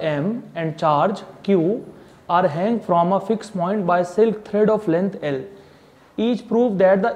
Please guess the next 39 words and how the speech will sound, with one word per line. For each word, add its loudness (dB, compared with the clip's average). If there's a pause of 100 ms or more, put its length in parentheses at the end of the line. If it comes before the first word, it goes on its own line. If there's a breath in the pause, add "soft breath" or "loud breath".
equilibrium 0
separation -2 (120)
x -4 (140)
is 0
given 2
by, -4 (440)
ठीक -2
है, -2 (520 loud breath)
when 2 (220)
each 0
thread 2
makes -2
a 0
small -2
angle 0
theta 2
with 0
the 2
vertical। -8 (540 soft breath)
अब -4
आज 4
की -2
class 4
में -2 (100)
आते 4
ही 6
जो 2
सबसे -2
पहला 0
सवाल 2
हम -2
लोगों 2
ने 0
solve 4
किया 2
था 2
वो 4
thread 2
वाला, -2